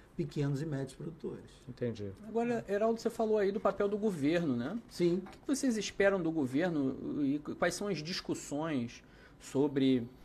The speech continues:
Speaker 3: essa divulgação de, desse novo tipo de, de abacaxi, né? Que ainda não é, tá, tá engati-, tá começando, né? Existe
Speaker 1: Sim.
Speaker 3: a tecnologia, mas ainda não emplacou exatamente por conta de, de questões culturais, né? A gente sabe
Speaker 1: Sim.
Speaker 3: disso.
Speaker 1: Sim.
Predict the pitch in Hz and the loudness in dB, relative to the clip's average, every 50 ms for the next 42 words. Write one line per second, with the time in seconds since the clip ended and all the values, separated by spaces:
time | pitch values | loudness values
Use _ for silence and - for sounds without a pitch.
0 | - - - - - - - - 113 117 - 131 117 131 123 113 139 135 135 131 | -20 -18 -18 -20 -20 -18 -12 -8 -6 -4 -4 -2 -2 0 0 2 2 4 4 4
1 | 127 - - - - 139 143 156 151 131 117 120 - - - - - - - - | 2 2 -2 -6 -2 0 0 0 0 0 -2 -4 -8 -14 -20 -20 -20 -20 -20 -20
2 | - - - - - - - - - - 113 120 117 - - 123 123 120 120 - | -20 -20 -20 -20 -20 -20 -20 -20 -16 -8 -4 -2 -2 -2 -4 -6 -10 -10 -10 -8
3 | - 120 127 135 131 123 120 110 113 - - - 131 - - 120 117 110 104 - | -6 -2 -2 -2 -2 -2 -6 -10 -10 -8 -4 -4 -4 -4 -4 -10 -10 -10 -12 -14
4 | - - - - 107 117 113 - - - - - 135 139 165 160 143 127 113 113 | -16 -12 -10 -8 -6 -6 -6 -6 -8 -14 -6 0 2 2 4 4 4 4 2 2
5 | 131 147 147 147 - 120 123 127 123 123 120 117 117 117 120 123 117 110 107 - | 0 -2 -2 -2 -4 -4 -2 0 0 0 0 0 -2 -2 -2 -2 -2 -4 -6 -8
6 | - - - - - - - 117 113 - - 127 123 117 120 123 123 - - 113 | -14 -20 -20 -20 -12 -6 -4 -4 -2 -2 -2 -2 0 2 2 2 0 0 -6 -8
7 | 120 - - 160 151 135 - - - 151 160 151 131 120 135 135 120 127 135 - | -8 -4 -4 -2 -2 -2 -2 0 2 2 4 4 4 4 2 0 0 -2 0 2
8 | 165 165 151 139 143 143 135 135 127 117 113 117 139 160 160 156 147 131 143 135 | 2 4 4 2 2 0 0 0 0 0 0 0 2 2 2 2 0 -2 -2 -2
9 | 135 147 147 139 135 127 - 131 117 107 - - 160 180 175 175 - - - - | -2 0 0 2 0 0 0 -2 -2 -2 -2 0 2 2 2 0 -4 -14 -20 -18
10 | - - 127 127 139 139 147 131 135 143 - - - - - - 160 160 170 170 | -8 -2 2 2 2 4 4 2 2 0 0 -4 -6 -6 -4 -2 0 0 0 2
11 | 240 269 302 294 226 160 135 143 147 143 - 202 202 - 240 233 - 269 254 247 | 0 0 2 0 -2 -2 -2 -4 -4 -2 -2 -4 -2 -2 -2 0 0 0 0 0
12 | - 202 143 156 190 208 160 135 123 131 151 180 190 135 135 151 143 - - 185 | 0 0 0 0 0 0 -2 -4 -4 -6 -6 -6 -6 -6 -6 -8 -10 -10 -12 -10
13 | 185 160 - 139 180 - - - - - - - - - - - | -10 -8 -8 -6 -6 -6 -8 -10 -12 -18 -20 -20 -20 -20 -18 -18